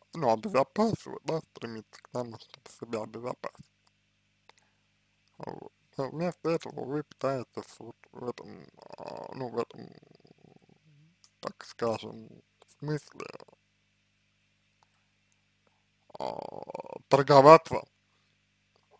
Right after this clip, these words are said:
Вот. Поня-, понятно, что это исключит-,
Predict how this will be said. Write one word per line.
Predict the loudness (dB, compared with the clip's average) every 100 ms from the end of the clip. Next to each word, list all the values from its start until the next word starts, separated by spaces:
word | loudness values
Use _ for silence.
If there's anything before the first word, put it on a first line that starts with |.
| _ _ _ _ _ _ _ _ -18
Вот. | -14 -14 -18 _ -20 _ -20 -20 -20
Поня-, | -16 -8 -8 _ _
понятно, | 0 2 2 0 -20
что | -20 -20 -20 -20 _ _ _ _
это | 0 0 _ -6 -6 -8 _ _ _ _ _ _ -20 -20 _ _ -20 _ _ _ _ _ _ _ _
исключит-, | -18 -10 -8 -8 -10